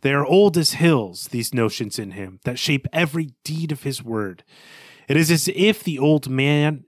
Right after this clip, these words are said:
and the old men come before him are all one, one self, one way of seeing, single and undying through all time. It is not natural. And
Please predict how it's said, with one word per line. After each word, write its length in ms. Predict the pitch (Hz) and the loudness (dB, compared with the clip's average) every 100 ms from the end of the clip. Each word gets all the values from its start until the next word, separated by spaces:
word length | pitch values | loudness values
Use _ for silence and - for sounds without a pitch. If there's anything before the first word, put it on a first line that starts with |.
| _ - | _ -6
and 160 | 117 | -4
the 100 | 113 | -2
old 300 | 131 160 143 | 2 4 4
men 240 | 135 135 127 | 0 0 -2
come 240 | - 123 | -4 -4
before 380 | 117 - 120 117 | -6 -8 -6 -4
him 280 | 120 113 110 | -4 -4 -4
are 180 | 107 110 | -6 0
all 240 | 160 165 | 2 2
one, 420 | 123 131 117 90 - | 2 0 0 -4 -6
one 280 | 117 160 170 | 0 2 0
self, 520 | - - 98 - - | -2 -4 -6 -10 -18
one 360 | 110 131 190 165 | -2 2 2 2
way 220 | 156 131 | 0 0
of 100 | 113 | -4
seeing, 420 | - 113 95 87 _ _ _ | -8 -10 -12 -16 _ _ _
single 600 | - 180 170 143 98 - _ - | -4 0 0 0 -8 -14 _ -8
and 140 | 117 | -4
undying 540 | 110 104 139 135 139 127 | -4 -2 0 2 0 -2
through 320 | - 113 110 | -6 -2 2
all 200 | 123 127 | 2 0
time. 460 | - 117 101 87 _ _ _ _ _ _ | -2 -4 -4 -10 _ _ _ _ _ _
It 100 | 117 | 0
is 160 | 131 131 | 0 2
not 280 | 151 135 | 0 -2
natural. 640 | 117 113 107 - 95 - _ _ _ _ _ _ _ _ - | -4 -4 -4 -8 -16 -20 _ _ _ _ _ _ _ _ -4
And 680 | 123 131 127 123 123 113 | -2 0 0 -2 -6 -16